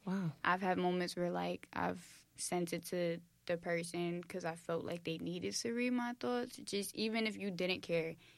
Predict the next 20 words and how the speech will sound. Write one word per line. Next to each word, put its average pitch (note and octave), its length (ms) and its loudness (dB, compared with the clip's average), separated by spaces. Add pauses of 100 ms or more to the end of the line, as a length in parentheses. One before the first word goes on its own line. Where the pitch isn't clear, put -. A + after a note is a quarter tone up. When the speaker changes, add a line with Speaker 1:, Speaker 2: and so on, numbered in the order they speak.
(140)
Speaker 2:
it F#3 180 4
was F#3 240 2
just, F3 260 -2
this F3+ 220 0
is E3+ 80 -4
something E3 340 0
that E3 140 0
I - 140 -2
do. - 260 -4
Like, - 180 -8 (140)
I'll E3+ 340 0
write - 300 0
everything E3+ 760 0
that A#2+ 100 0
I E3+ 120 0
process, E3+ 520 -4
everything E3+ 500 0
that E3 180 2
I'm D#3+ 220 2
feeling. E3+ 460 -4